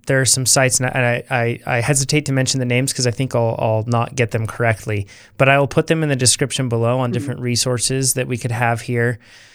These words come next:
Speaker 1: Um, also, if you are an athlete that's experienced anything like this, there'll be a forum post on this, and, and, uh, you can jump in there and D M me to, to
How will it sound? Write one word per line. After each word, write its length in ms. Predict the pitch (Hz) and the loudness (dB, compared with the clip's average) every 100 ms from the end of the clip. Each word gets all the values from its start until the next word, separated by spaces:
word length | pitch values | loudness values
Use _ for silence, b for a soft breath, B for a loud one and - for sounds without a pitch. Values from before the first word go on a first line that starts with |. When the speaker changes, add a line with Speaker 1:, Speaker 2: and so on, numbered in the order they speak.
| b | b
Speaker 1:
Um, 320 | - 120 113 123 | -2 0 0 0
also, 520 | 143 147 151 131 135 - | 2 4 4 2 0 -2
if 280 | 147 139 - | -2 -2 -2
you 140 | 143 | 0
are 140 | 143 131 | 2 2
an 80 | 127 | 2
athlete 280 | 127 127 127 | 0 0 -4
that's 220 | 123 - | -4 -4
experienced 420 | - 135 123 113 | -4 -2 -2 -2
anything 280 | 127 113 120 | -2 -4 -2
like 160 | 127 | 0
this, 160 | 131 123 | 0 0
there'll 180 | 135 165 | 2 0
be 140 | 170 | 2
a 40 | 123 | 0
forum 440 | - 127 139 156 | 0 0 0 0
post 320 | - 170 - | 0 0 0
on 160 | 175 170 | -2 0
this, 320 | 185 185 - | 0 0 2
and, 200 | 135 117 B B B B - | 2 0 B B B B -2
and, 400 | 131 127 123 135 | 2 2 0 -2
uh, 80 | |
you 180 | 127 139 | -2 -2
can 160 | 143 175 | -4 0
jump 280 | 165 156 156 | 2 2 2
in 100 | 147 | 4
there 260 | 143 139 | 4 4
and 340 | 135 123 117 117 | 2 -2 -2 -4
D 200 | 135 127 | 2 4
M 160 | 131 | 4
me 220 | 139 143 139 | 2 0 0
to, 320 | - 120 113 | 2 0 0
to 380 | - 113 110 | -2 -2 -2